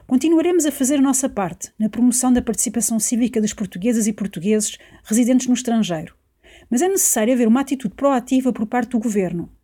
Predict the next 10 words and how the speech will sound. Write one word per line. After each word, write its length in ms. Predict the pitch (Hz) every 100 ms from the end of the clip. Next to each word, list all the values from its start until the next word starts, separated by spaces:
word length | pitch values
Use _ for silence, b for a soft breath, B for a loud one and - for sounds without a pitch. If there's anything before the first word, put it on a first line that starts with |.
| _ B B -
Em 100 | 214
questões 240 | - 294
essenciais, 680 | 262 233 220 - 220 254 269
como 180 | 214 208
o 60 |
desdobramento 640 | 185 190 214 233 226 208 185
das 140 | 196
mesas 260 | 190 175 190
de 80 | 190
voto, 400 | 220 220 -